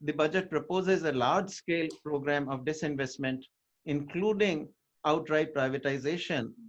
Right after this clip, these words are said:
of many public sector enterprises. G D P growth and therefore growth in tax revenue is going to be tepid in the coming year. This makes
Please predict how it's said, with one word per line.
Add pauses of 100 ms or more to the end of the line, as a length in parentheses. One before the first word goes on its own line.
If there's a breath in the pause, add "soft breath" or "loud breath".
(120)
of
many
public
sector
enterprises. (280)
G
D
P
growth (380)
and
therefore
growth
in
tax
revenue (560)
is
going
to
be
tepid
in
the
coming (160)
year. (960)
This
makes